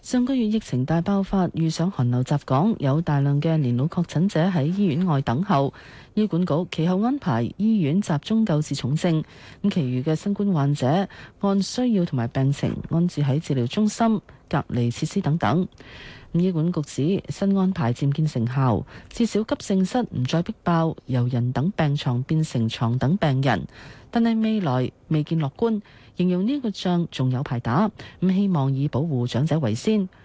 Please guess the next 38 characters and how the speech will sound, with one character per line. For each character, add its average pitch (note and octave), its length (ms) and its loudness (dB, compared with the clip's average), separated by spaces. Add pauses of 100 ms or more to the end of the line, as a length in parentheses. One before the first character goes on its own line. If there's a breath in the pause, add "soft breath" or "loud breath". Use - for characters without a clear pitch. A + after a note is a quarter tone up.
(340 loud breath)
醫 G#3 100 2
管 F#3 160 0
局 D#3+ 120 -2
總 C#3+ 260 -4
行 B2+ 220 0
政 E3 240 0
經 G3 260 2
理 C#3 160 2
莊 G#3+ 160 -2
偉 F#3 140 2
敏 D3 200 2
話， C#3 300 2 (100)
為 C#3 140 0
咗 D#3+ 140 -2
減 C#3+ 260 0
低 G3 160 0
重 C#3 260 0
症 D#3+ 280 0
病 C3+ 200 0
人 A2+ 140 -2
嘅 D3+ 160 0
死 D#3+ 160 -2
亡 C3 160 2
風 G3+ 240 0
險， F3+ 300 0 (320 loud breath)
已 B3 80 2
經 D#4+ 140 2
額 G#3 180 2
外 C#3 260 2 (240 loud breath)
增 B3+ 220 0
購 E3+ 180 0
咗 C#3 220 0
一 G3 100 2
千 A3+ 340 0
部 C3+ 260 0
高 - 180 -4
流 A#2+ 220 0
量 C#3 280 2